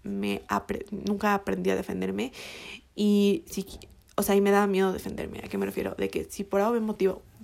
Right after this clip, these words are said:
con esta, por ejemplo, con este ejemplo de que si ella me hubiera dicho gorda otra vez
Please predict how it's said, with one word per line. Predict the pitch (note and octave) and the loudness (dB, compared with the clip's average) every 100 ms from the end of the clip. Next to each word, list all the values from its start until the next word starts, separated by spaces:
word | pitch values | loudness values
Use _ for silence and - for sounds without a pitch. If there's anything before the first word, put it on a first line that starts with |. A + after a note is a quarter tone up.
| - | -10
con | - C#4 | -2 -2
esta, | C#4+ - | 0 -6
por | - - - A3+ A3 A3 | -6 -10 -10 -6 -6 -4
ejemplo, | G#3+ G#3+ A3 | -4 -4 0
con | B3 | 0
este | B3+ | 0
ejemplo | A#3 A3 B3+ - - - - - - | -2 0 -2 -4 -16 -18 -20 -12 -6
de | G3 | -4
que | F#3 G3 - _ | -2 -6 -10 _
si | - G#3+ G3+ | -10 -6 -2
ella | G3+ | -2
me | G3+ | -2
hubiera | G3 G3 | 0 -2
dicho | G3 G3 G#3 - _ | -2 -6 -6 -6 _
gorda | F#3+ F#3+ F#3+ - | 4 4 4 0
otra | - - - | -4 -4 -4
vez | - - | -6 -10